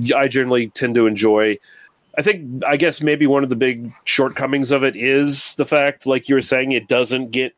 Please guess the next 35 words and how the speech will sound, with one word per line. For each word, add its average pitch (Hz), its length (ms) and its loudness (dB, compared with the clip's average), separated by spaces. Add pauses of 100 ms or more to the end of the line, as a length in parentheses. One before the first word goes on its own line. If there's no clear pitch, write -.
(220)
as 127 300 -2
deep 131 280 0
into 123 340 0
the 117 140 0
actual, 117 760 0 (200)
the 127 80 -2
kinkiness 139 600 -2
and 123 100 0
the 117 40 2
relationship 120 720 0
behind 120 420 -6
that. 143 260 -2 (720)
It's 135 220 -4
more, 160 460 4
it, 139 420 0
the 151 60 0
movie 190 300 2
seems 175 300 0
more 156 220 2
interested 139 680 0
in 127 340 -2
just 123 440 0 (200)
specifically 143 800 0
talking 120 480 -2
about 113 380 2 (1120)
her 143 440 2
as 135 140 2
a 127 60 2
woman 131 540 2
in 120 140 2
the 117 140 2
eighteen 123 300 -2
hundreds 120 460 0
and 113 100 0
how 113 460 2